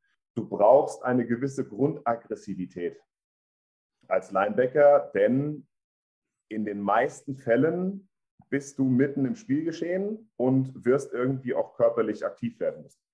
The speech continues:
Ein dritter Part ist Spielintelligenz. Und Spielintelligenz erkennt man erst auf dem Feld.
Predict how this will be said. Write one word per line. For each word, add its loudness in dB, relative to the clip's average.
Ein 0
dritter 2
Part -2
ist -6
Spielintelligenz. -6
Und -8
Spielintelligenz -4
erkennt 0
man -2
erst -4
auf 0
dem -8
Feld. -6